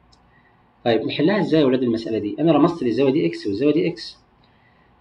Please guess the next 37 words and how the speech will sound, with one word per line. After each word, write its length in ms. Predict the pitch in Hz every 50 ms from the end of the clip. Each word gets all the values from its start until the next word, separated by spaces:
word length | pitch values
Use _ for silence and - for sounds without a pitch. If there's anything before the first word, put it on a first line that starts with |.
| _ _ -
طيب 300 | 139 123 113 110 - - - - _ _ _ _ _ _ _ _ -
عشان 220 | - 131 - 202 208
أجيب 160 | 190 208 190
زاوية 300 | 156 175 190 190 180 185 - - 170
اي 180 | 165 175 175
سي 340 | 170 - - - 170 165 165
بي 260 | - 143 135 151 -
الزاوية 240 | - 117 143 147 139
دي 60 | 147
كلها 500 | - - 110 110 113 107 110 104 - -
هعمل 220 | 147 143 131 120 120
إيه؟ 200 | 107 113 110 - _ _ _ _ _ _ _ _ _ _ _ _ _ _ _ _ _ - - -
لازم 240 | 127 135 139 143 117
أجيب 140 | 113 147 143
الزاوية 280 | 120 110 127 135 139
اللي 120 | 123 107 -
ناقصة 240 | - - - - 139
اللي 100 | 151 151
هنا. 240 | 170 190 175 160 - - _ _ _ _ _ _ _ _ _ _ _ _ _ _ _ _ _ _ _ _ _ -
يبقى 120 | 123 - 123
الزاوية 220 | 113 143 185 185
اللي 80 | 175 185
ناقصة 200 | - - - 165
اللي 140 | 156 139
هنا 280 | 147 156 151 147 - - - 110
أقول 300 | 123 151 156 147 135 -
مية 280 | 131 151 160 151 143 123
وتمانين 600 | 117 117 120 127 123 120 120 117 135 160 180 165
ناقص 500 | 147 151 165 165 160 151 151 - - - _ _ _ _ _ _ _ _ _ _ _ -
مية 280 | 123 131 147 143 127 113
أربعة 200 | 113 123 143 151
وعشرين 360 | 147 143 - - - 165 160
زائد 180 | 147 131 117 -
إكس. 360 | 101 - - - - - -
تقول 260 | - - - 135 131
بما 260 | 120 139 131 127 110
أن 300 | 117 139 175 208 - -